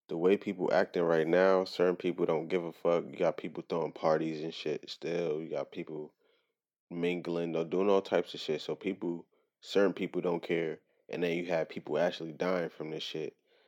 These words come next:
And then you have people that have it and can't even get treated for it. So it's like, it's a lot going on right now. So we're definitely gonna be in this for a little bit, a little bit of time, at least a year, at least a year. But, um,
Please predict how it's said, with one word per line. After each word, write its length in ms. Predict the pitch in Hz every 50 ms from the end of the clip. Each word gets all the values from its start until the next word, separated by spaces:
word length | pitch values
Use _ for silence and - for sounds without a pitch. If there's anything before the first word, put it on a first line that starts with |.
| _ _ -
And 80 | - 78
then 100 | 90 92
you 100 | 92 95
have 220 | 90 82 - -
people 260 | - 98 85 85 85
that 160 | 82 80 80
have 400 | 82 - - 82 87 98 92 80
it 180 | 80 80 80 - _ _ _ _ _ _
and 220 | - - 82 80 -
can't 440 | - - - 92 98 110 104 98 95
even 360 | 92 87 80 78 80 80 73
get 280 | - 80 80 78 76 - _ _ _ _ _ _ _ _ _ _ _ _ _
treated 400 | - - - 98 87 80 82 76
for 340 | - - - 82 82 82 85
it. 100 | - - _ _ _ _ _ _ _ _ -
So 260 | - - 80 82 85
it's 120 | 85 82
like, 240 | 85 82 80 80 -
it's 160 | - 98 104
a 40 | 110
lot 300 | 104 95 85 76 73 80
going 260 | 90 87 82 85 85
on 160 | 90 87 85
right 180 | 80 80 82 80
now. 200 | 82 82 82 80
So 160 | - - 80
we're 120 | 85 92 87
definitely 440 | 78 90 90 - - 85 76 82
gonna 100 | 78 78
be 220 | 78 71 82 82 82
in 80 | 82
this 160 | 80 80 - -
for 180 | - - 78
a 40 | 80
little 280 | 80 78 80 76 78 76
bit, 300 | - - 80 78 - - _ _ _ _ _ _ _ _
a 40 | -
little 220 | 82 90 92 92 85
bit 180 | 76 87 85
of 100 | 82 76
time, 380 | - - 80 78 80 78 76 -
at 140 | - 151 156
least 200 | 165 165 - -
a 80 | 156
year, 300 | 151 170 - - 165 156 - _ _ _ _ _ _ - -
at 140 | 151 165 165
least 240 | 170 - - - -
a 60 | 78
year. 300 | - - 80 76 - - _ _ _ _ _ _ _ _ _ _ _ _ _ - -
But, 180 | - 78 69
um, 440 | - 82 82 82 82 78 76 76